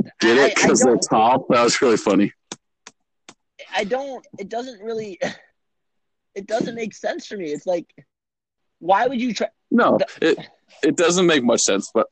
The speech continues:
Speaker 1: I don't know. I like the Haw-, I like the Hawks' young core. Like, I, I think their young core is very, very good with John Collins and Hunter and Trae Young and,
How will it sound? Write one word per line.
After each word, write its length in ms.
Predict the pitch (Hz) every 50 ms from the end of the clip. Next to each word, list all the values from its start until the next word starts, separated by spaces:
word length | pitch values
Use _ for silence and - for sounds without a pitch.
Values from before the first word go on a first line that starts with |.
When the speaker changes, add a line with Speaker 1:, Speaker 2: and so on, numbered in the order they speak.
| _
Speaker 1:
I 120 | - 131 139
don't 100 | 127 110
know. 120 | 101 - - - - - - _ _ -
I 100 | 135 151
like 220 | 165 170 165 156
the 120 | - 165 139
Haw-, 140 | 135 135 -
I 100 | 131 143
like 220 | 147 151 156 156 -
the 140 | 151 127
Hawks' 220 | 127 123 113 - -
young 140 | 123 107 98
core. 220 | - - 90 87
Like, 160 | 98 104 98 -
I, 140 | - 95 101 - -
I 120 | - 101 104
think 220 | - - 107 -
their 80 | 117 110
young 200 | 104 101 101 95
core 200 | - 113 101 95
is 80 | 95
very, 260 | 92 92 101 98 98
very 220 | 95 95 95 92 98
good 180 | 90 107 98
with 120 | 90 87 -
John 260 | - 101 107 113 98
Collins 440 | - - 101 95 92 95 95 98 90
and 100 | 95 90
Hunter 400 | - - 101 98 95 - 92 92
and 120 | 101 101 -
Trae 200 | - 98 95 95
Young 280 | 101 101 101 101 104 101
and, 240 | 98 98 101 92